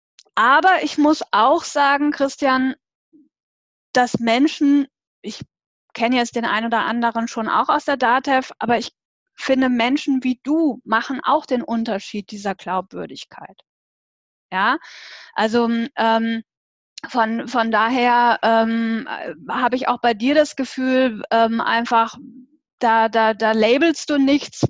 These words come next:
was nicht das Label, was irgendein Label verdient hat, ähm, sondern auch, auch sehr reflektiert und d-, durch diesen Prozess. Und,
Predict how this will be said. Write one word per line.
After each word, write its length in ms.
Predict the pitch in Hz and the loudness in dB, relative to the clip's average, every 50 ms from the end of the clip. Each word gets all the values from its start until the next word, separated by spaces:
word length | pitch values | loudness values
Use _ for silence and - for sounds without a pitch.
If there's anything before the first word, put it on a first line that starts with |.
| - | -2
was 300 | - 202 226 233 240 - - | -2 -2 0 0 0 0 -2
nicht 180 | 254 254 - | -2 -2 -2
das 160 | 247 247 - - | -4 -6 -4 0
Label, 580 | 226 220 233 254 240 269 262 254 220 208 196 | 2 2 4 4 2 2 2 0 -2 -2 -2
was 160 | 233 233 - | -4 -4 -2
irgendein 360 | - 233 240 247 - - 233 240 | -2 -4 -4 -4 -4 -4 -2 0
Label 340 | 226 226 233 240 233 247 | 2 2 2 2 2 0
verdient 500 | 240 - 226 214 190 233 240 277 339 - | 0 -2 -4 -6 -4 -2 -2 -2 -2 -2
hat, 240 | - 311 320 359 - - - - - - - - - - - - - - | 0 0 0 -2 -4 -8 -20 -20 -18 -18 -18 -18 -18 -18 -20 -10 -4 0
ähm, 400 | 240 240 240 240 247 247 226 220 | 2 2 2 2 2 0 -2 -2
sondern 420 | 233 247 240 247 240 240 240 240 | -2 0 0 2 2 0 0 0
auch, 340 | - - 233 240 240 240 - | 0 2 2 2 0 0 -2
auch 200 | - - 233 226 | -4 -4 -4 -2
sehr 320 | - - 247 240 254 254 247 | -2 -2 0 0 0 0 0
reflektiert 960 | 247 240 240 - 254 226 226 - - - - 240 240 240 240 233 214 - - | 0 -2 -2 -2 -2 -2 -2 -2 -6 -8 -4 -2 0 2 2 2 0 -2 -4
und 560 | - 208 202 202 202 208 208 202 190 196 - - - 202 - | -6 -4 -4 -4 -4 -4 -6 -8 -10 -12 -14 -16 -16 -14 -10
d-, 120 | 214 214 196 196 _ - | -10 -10 -10 -8 _ -2
durch 200 | 226 226 220 - | 0 0 -2 -2
diesen 300 | 226 208 - 220 214 208 | -8 -10 -10 -10 -10 -10
Prozess. 720 | - - 190 - - - - 156 156 185 - - - - - | -10 -12 -12 -12 -12 -10 -8 -6 -6 -6 -8 -12 -18 -16 -10
Und, 480 | - 185 185 196 196 196 196 196 196 | -8 -6 -6 -4 -6 -6 -8 -10 -10